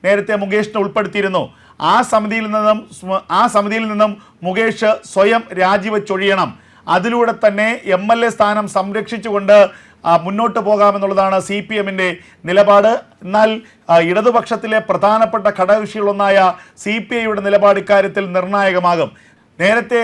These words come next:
രഞ്ജിത്ത് ചലച്ചിത്ര അക്കാദമി ചെയർമാൻ സ്ഥാനം ഒഴിയുന്നതിന് കാരണക്കാരായത് സി പി ഐ ആയിരുന്നു. സി പി ഐയുടെ കർക്കശമായ നിലപാടാണ് രഞ്ജിത്തിന് സ്ഥാ-,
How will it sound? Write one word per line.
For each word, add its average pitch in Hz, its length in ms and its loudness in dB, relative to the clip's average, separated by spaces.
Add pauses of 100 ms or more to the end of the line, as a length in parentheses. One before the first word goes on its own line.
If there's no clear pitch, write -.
രഞ്ജിത്ത് 214 460 0 (160)
ചലച്ചിത്ര 208 500 -2
അക്കാദമി 214 400 0 (100)
ചെയർമാൻ 214 420 0
സ്ഥാനം 208 340 2 (160)
ഒഴിയുന്നതിന് 208 540 -2 (180)
കാരണക്കാരായത് 202 880 2 (360)
സി 214 120 -4 (100)
പി 226 120 -4
ഐ 196 40 2 (100)
ആയിരുന്നു. 156 280 -2 (280)
സി 202 180 -4
പി 240 120 -6
ഐയുടെ 226 260 0
കർക്കശമായ 220 600 -2
നിലപാടാണ് 202 560 4 (440)
രഞ്ജിത്തിന് 208 500 -2 (220)
സ്ഥാ-, 190 300 -2